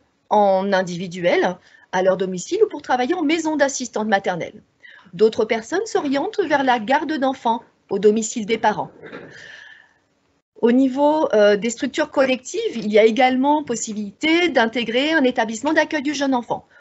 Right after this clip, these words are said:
ou bien, euh, de travailler en tant qu'A S E M ou atsem en école maternelle, mais aussi, euh, dans le périscolaire ou en accueil de loisirs sans hébergement ou avec hébergement.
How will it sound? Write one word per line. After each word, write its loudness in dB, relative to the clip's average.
ou -2
bien, 0
euh, 0
de -4
travailler -2
en 2
tant -2
qu'A -6
S -4
E 4
M 4
ou -4
atsem 0
en 2
école 0
maternelle, 0
mais 4
aussi, 0
euh, 4
dans 2
le -4
périscolaire -2
ou -4
en 0
accueil 2
de 0
loisirs 0
sans -6
hébergement -4
ou 2
avec -2
hébergement. -8